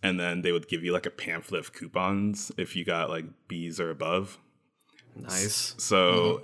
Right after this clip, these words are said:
Speaker 1: every, every quarter I'd go in and do that, and among those, uh, coupons was always, like, a free magazine. So every quarter or so I'd go in, I'd go into the magazine aisle and then pick up, like, a whatever month's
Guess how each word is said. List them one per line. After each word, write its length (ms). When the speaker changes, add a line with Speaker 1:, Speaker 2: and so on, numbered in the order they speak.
Speaker 1:
every, 600
every 200
quarter 460
I'd 180
go 180
in 80
and 160
do 140
that, 320
and 300
among 500
those, 400
uh, 240
coupons 500
was 120
always, 220
like, 120
a 40
free 220
magazine. 840
So 200
every 280
quarter 460
or 60
so 280
I'd 200
go 300
in, 200
I'd 140
go 120
into 160
the 60
magazine 460
aisle 440
and 180
then 160
pick 220
up, 120
like, 180
a 280
whatever 560
month's 480